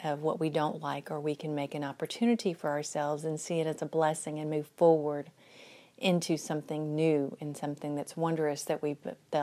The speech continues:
held ourselves back from. So take that leap, um, step out, and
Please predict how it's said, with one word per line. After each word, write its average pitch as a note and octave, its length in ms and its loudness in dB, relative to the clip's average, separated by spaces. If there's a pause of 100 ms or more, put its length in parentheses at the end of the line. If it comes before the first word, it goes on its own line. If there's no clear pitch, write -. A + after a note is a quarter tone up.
(120)
held D3+ 220 2
ourselves D3 440 -2
back D3 320 -4
from. C#3+ 320 -10 (440)
So - 120 -4
take - 280 4
that E3 240 2
leap, D#3+ 280 4 (240)
um, D3+ 220 -8
step D#3 300 2
out, D#3 380 2
and D3 480 -4